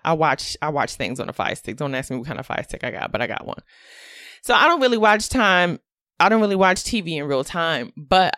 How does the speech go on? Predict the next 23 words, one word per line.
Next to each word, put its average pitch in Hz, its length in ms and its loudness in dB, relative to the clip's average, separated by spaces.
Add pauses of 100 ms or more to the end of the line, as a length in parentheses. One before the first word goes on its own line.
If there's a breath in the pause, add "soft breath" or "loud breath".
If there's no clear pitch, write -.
(140)
I 165 100 4
was 180 240 2
on 202 140 0
Twitter 147 540 -2 (180)
and 147 160 -2
I 143 80 0
was 143 200 -4
seeing 160 340 -4
things 156 280 -2
here 147 160 -2
and 143 100 -6
there. 139 140 -2
Thankfully, 160 680 -8
they 175 220 0
air 269 240 2
everything 277 400 0
live 254 300 2
on 285 100 2
Twitter 277 280 2
anyway. 233 540 2
So, 214 320 -4
I 208 60 0
mean, 214 500 0